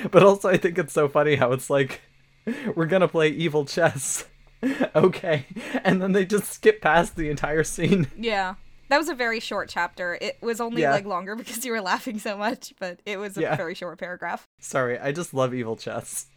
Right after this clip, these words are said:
Speaker 2: Chapter thirteen, Sauron's Army. The Dark Army did start to fight. It was Godzilla, Hyeds, Edward Cullen, Muth of Siren, Orc, and a big black Hydra with ten thousand heads,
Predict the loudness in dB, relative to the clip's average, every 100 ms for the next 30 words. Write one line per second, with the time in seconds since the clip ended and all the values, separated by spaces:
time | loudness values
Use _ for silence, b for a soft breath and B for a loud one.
0 | _ _ -8 -4 -4 -6 -6 -8 -8 -10
1 | -8 -10 -16 -18 -14 -8 2 4 4 2
2 | 2 -2 -2 0 0 -6 -12 -12 -14 _
3 | _ _ _ -4 2 2 4 2 2 -2
4 | -4 -4 -2 0 0 0 -4 0 0 0
5 | -4 -4 -2 0 0 0 0 2 0 0
6 | -2 0 2 0 -2 -4 -4 0 4 6
7 | 8 8 8 8 6 6 4 6 2 0
8 | -6 b b 2 4 4 2 0 0 2
9 | 4 4 2 0 2 0 -2 -2 0 0
10 | -4 -4 -4 -2 -2 -2 -6 0 0 2
11 | 2 0 2 0 0 -4 -8 b b -6
12 | -2 -2 2 0 0 -4 -2 -2 -2 -10